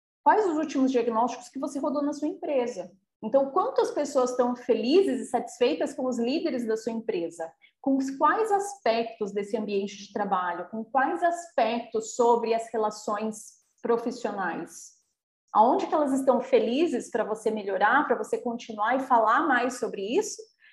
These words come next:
Aonde que vocês podem, onde vocês têm espaço de melhoria? Então, assim, a gente precisa saber disso, a gente precisa ter esses dados, porque daí é muito mais fácil a gente chegar pra esses líderes, pra esses gestores, e falarem, "Olha, aqui a gente tem um ponto que a gente precisa melhorar.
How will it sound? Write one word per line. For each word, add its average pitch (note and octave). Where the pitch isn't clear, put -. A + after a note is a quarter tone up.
Aonde C#4+
que F4
vocês D#4+
podem, D4
onde C#4
vocês -
têm C#4+
espaço C4+
de C4+
melhoria? B3
Então, C4+
assim, C4
a A#3
gente E4+
precisa D4
saber G3+
disso, F#3+
a -
gente C4+
precisa D4+
ter C#4+
esses A#3
dados, F3
porque C4+
daí D4+
é D4
muito F#4+
mais D4
fácil G3
a -
gente G3+
chegar F#3
pra F#3+
esses F3+
líderes, B3
pra G3
esses G3
gestores, C4+
e -
falarem, A3+
"Olha, B3
aqui A3+
a F4
gente D#4+
tem D4
um C4+
ponto D4+
que D#4+
a D4+
gente D4+
precisa C#4
melhorar. C#4+